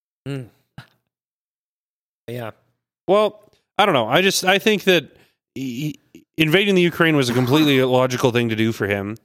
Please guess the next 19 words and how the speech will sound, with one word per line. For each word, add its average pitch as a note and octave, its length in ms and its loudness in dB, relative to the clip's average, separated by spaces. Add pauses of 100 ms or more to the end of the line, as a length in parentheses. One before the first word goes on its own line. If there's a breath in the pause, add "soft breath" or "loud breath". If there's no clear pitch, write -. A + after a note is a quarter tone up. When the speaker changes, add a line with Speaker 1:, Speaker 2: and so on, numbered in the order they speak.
(440 soft breath)
Speaker 2:
I B2+ 120 0
think C3+ 180 -2
that B2+ 100 -2
he B2+ 80 -2
didn't C#3+ 200 0
plan C#3 320 0
the C3 100 0
invasion A#2 400 0
properly. G#2+ 580 -2
I G#2 60 0
think A2+ 200 -2
he's G#2+ 180 -4
completely C3+ 380 -2
failing. A#2+ 480 2
I A2 80 0
think A2 140 -2
the G2+ 60 -10
casualties A#2+ 840 -2
in, A2 80 -2